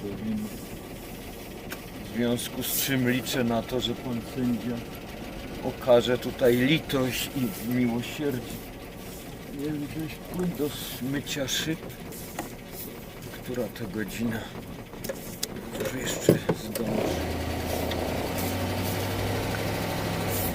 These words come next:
Jest pół do ósmej. Mam na dziesiątą rozprawę, ale... No,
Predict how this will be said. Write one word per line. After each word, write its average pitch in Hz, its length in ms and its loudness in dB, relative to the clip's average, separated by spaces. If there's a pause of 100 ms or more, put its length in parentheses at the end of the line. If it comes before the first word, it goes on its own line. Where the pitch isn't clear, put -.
(160)
Jest 113 260 2
pół - 260 0 (100)
do 127 100 10
ósmej. 131 580 6 (1120)
Mam 117 200 4
na 110 100 6
dziesiątą 127 720 4
rozprawę, 117 640 4 (1900)
ale... 107 280 0 (3000)
No, 113 80 0